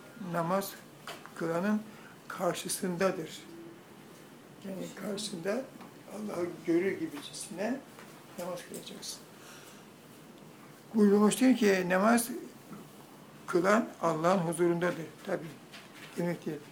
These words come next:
Büyük bir zatın karşısında edep ve terbiye ile durulur. Etraf ve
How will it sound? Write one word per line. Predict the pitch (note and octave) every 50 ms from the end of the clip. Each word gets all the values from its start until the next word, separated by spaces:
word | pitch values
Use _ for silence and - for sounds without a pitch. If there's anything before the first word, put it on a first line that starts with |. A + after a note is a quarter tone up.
| - - - - - - - G#3+
Büyük | G#3 A3+ B3 A#3+ A#3 -
bir | G3+ G3 F#3+
zatın | F#3+ G3+ G3 F#3+ F3+ F#3 - G#3 G3+
karşısında | G3 - - F3+ F3+ F3 - - F#3 F3+ F3 F#3+ F#3 F3+ E3+ - - - - - - - - -
edep | F3+ F3 - G3 G3+ G3 G3 -
ve | F3 E3+
terbiye | - - F3 E3+ F3 E3+ E3+ E3 F#3 F#3 F#3
ile | F3+ E3+ F3 F3 E3+ E3
durulur. | E3+ F3 E3+ F3 F3 F3+ E3+ D3+ - - - - - - - - - -
Etraf | E3+ E3+ - - F3 F3 E3 -
ve | F3 F#3